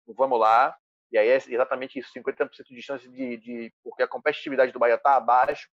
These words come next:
mas tecnicamente a gente sabe que esse time tá, é, é bom, né? Então, pode dar mais do que, então pode ser que o que vai fazer cinquenta por cento subir é exatamente isso.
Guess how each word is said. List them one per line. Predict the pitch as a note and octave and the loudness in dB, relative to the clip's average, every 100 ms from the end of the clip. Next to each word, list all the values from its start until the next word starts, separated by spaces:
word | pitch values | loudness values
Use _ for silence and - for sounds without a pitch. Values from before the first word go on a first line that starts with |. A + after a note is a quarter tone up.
| _ _ - | _ _ -8
mas | C#3+ | -2
tecnicamente | C#3+ D3 D3 C3+ B2 | -2 -4 -2 -2 -2
a | B2 | -12
gente | C3 | -4
sabe | C3+ B2 | -4 -4
que | |
esse | C3 | -12
time | - B2+ | -16 -16
tá, | - B2+ A2+ F#2 _ _ _ _ _ G#2+ | -2 2 4 2 _ _ _ _ _ 0
é, | A#2 _ | 0 _
é | A#2+ A#2 | -2 -2
bom, | A#2 A#2 F#2 _ - | 0 0 -2 _ -10
né? | G#2+ A#2 _ | -10 -10 _
Então, | - G2+ G#2 _ _ _ _ _ _ _ _ - | -10 -10 -10 _ _ _ _ _ _ _ _ -2
pode | B2 G#2 | -2 0
dar | A#2 | 0
mais | A2 A#2 | 0 -2
do | A2+ | -4
que, | - A2 | -12 -12
então | A2 A2+ | -8 -6
pode | A#2 | -6
ser | - | -8
que | - A2 - _ - | -20 -20 -20 _ -16
o | A#2+ | -16
que | - | -8
vai | A#2 C#3+ | -2 0
fazer | D#3+ C3 C#3 | 0 -2 -6
cinquenta | - C#3+ D3+ | -10 -6 -4
por | - | -4
cento | - - | -8 -14
subir | - A3+ G#3 B3 C#3 | -12 -12 -10 -4 -2
é | |
exatamente | C3+ C#3 B2+ C#3+ - | -2 -4 -6 -8 -12
isso. | G#2 | -16